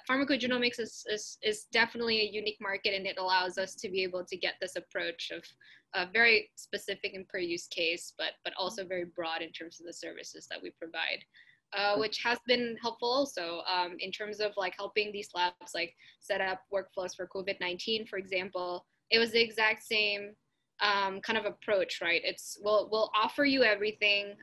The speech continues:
Speaker 1: um, and you become our partner in kind of running a covid nineteen test. Um, but it's, it's the same thing. We offer you the software, we offer you the reagents, we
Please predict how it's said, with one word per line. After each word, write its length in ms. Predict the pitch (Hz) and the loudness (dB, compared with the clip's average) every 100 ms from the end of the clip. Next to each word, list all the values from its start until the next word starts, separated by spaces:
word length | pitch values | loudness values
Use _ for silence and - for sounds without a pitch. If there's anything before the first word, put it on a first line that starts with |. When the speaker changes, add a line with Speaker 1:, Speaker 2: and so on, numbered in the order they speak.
| - | 4
Speaker 1:
um, 500 | 190 185 180 175 185 - _ - | 6 6 4 0 -4 -8 _ -4
and 140 | 196 | -2
you 100 | 202 | 0
become 300 | 208 226 220 | -2 0 0
our 120 | 202 | -2
partner 420 | 196 208 202 202 185 | 2 2 4 2 2
in 140 | 180 | 0
kind 240 | - 196 196 | 0 0 0
of 80 | 180 | -2
running 260 | 185 185 190 | 0 0 -2
a 40 | |
covid 340 | 175 196 185 185 | -6 -4 -6 0
nineteen 500 | 175 180 180 180 180 | 0 0 -6 -8 -8
test. 600 | - 311 226 208 214 - - - - _ 220 | 4 8 8 8 4 -12 -18 -20 -20 _ 4
Um, 560 | 208 202 190 185 196 - | 6 6 6 2 -4 -10
but 180 | 208 208 | 4 6
it's, 180 | 208 202 | 6 4
it's 160 | 202 196 | -2 -4
the 40 | |
same 280 | - 208 220 | 0 0 2
thing. 200 | 196 180 | -2 -2
We 120 | 165 | 0
offer 280 | 180 190 196 | 0 0 0
you 140 | 185 | 0
the 80 | 175 | 0
software, 500 | - 226 214 - 190 | -2 0 0 0 0
we 140 | 175 | 2
offer 300 | 160 170 196 | 0 0 -4
you 120 | 180 180 | -2 0
the 100 | 175 | 0
reagents, 480 | 175 202 202 180 | 4 4 4 0
we 80 | 170 | -4